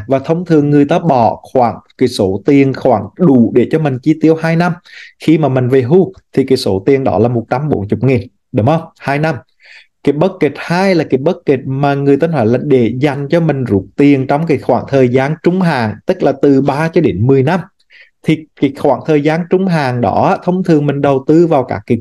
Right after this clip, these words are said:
quỹ trung hạn hơn và có lãi suất ổn định hơn và ít bị, ít bị biến động trên thị trường. Thì cái quỹ này thông thường người ta bỏ tiền vào các cái quỹ, à, cái quỹ medium, intermediate, à, bond fund, cũng là quỹ trái phiếu, cho nên nó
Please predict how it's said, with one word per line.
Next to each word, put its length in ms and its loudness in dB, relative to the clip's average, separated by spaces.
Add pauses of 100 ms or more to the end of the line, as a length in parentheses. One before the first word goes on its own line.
quỹ 280 2 (320)
trung 220 0
hạn 300 -2
hơn 340 2
và 140 0
có 200 -4
lãi 220 0
suất 240 -2
ổn 220 0
định 140 0
hơn 320 0 (100)
và 160 0 (160)
ít 260 2
bị, 520 2 (440)
ít 220 0
bị 160 2
biến 280 2
động 200 0
trên 160 0
thị 180 0
trường. 380 0
Thì 220 -2
cái 140 -8
quỹ 200 2
này 260 -2
thông 220 -4
thường 280 2
người 140 4
ta 120 0
bỏ 320 -2
tiền 200 2
vào 160 2
các 220 -4
cái 180 -2
quỹ, 440 2
à, 280 0 (340)
cái 140 0
quỹ 180 2
medium, 760 2 (420)
intermediate, 920 2
à, 200 2
bond 500 -2 (160)
fund, 220 0 (280)
cũng 160 0
là 120 2
quỹ 360 0
trái 240 -2
phiếu, 420 2
cho 100 0
nên 160 0
nó 100 0